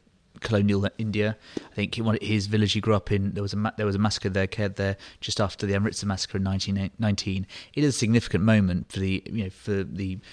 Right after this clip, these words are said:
many Indian people, and I think there's also a domestic consideration to this trade deal and through the lens which we're looking at it. I was talking to the Conservative Friends of India group, which now says to be the largest associate group of the Conservative Party, when they say they've doubled in membership over the last few years.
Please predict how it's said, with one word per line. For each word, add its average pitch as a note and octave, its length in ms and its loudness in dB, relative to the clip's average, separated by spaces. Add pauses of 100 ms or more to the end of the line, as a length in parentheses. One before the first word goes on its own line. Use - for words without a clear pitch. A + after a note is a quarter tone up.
(140)
many G2 240 0
Indian F#2 260 2
people, G2 460 0
and G2 300 2
I G#2 40 -2
think A2+ 140 0
there's A2+ 80 0
also B2 160 0
a F2+ 40 -4
domestic C#3+ 360 -2
consideration - 500 -6
to - 80 -12
this - 200 -6 (160)
trade G2 180 0
deal F#2 160 -4
and F#2 100 -6
through F#2+ 180 -4
the F#2+ 40 -2
lens F#2+ 260 0
which - 160 -8
we're G2+ 60 0
looking F#2 280 -2
at - 180 -10
it. E2+ 160 -4 (260)
I - 100 -20
was - 140 -8
talking G#2 240 -2
to F#2+ 140 -2
the G2 80 -4
Conservative G2+ 360 0
Friends G2 220 -2
of F#2+ 80 -8
India A#2 240 0
group, A2 300 2
which - 200 -4
now G2 140 0
says F#2 220 -4
to - 100 -4
be F#2+ 80 -4
the F#2 220 -4 (240)
largest G#2+ 360 4
associate - 400 0
group G#2 140 -2
of - 40 -14
the G2+ 60 -2
Conservative G2+ 480 -2
Party, F#2 320 -8
when F#2 120 -6
they G2 80 0
say G2 120 -4
they've F#2+ 200 0 (300)
doubled C3 300 2
in F2+ 60 -4
membership F#2 380 0
over F#2 100 -4
the F#2+ 60 -4
last F#2 220 -4
few F#2+ 120 -6
years. F2+ 320 -6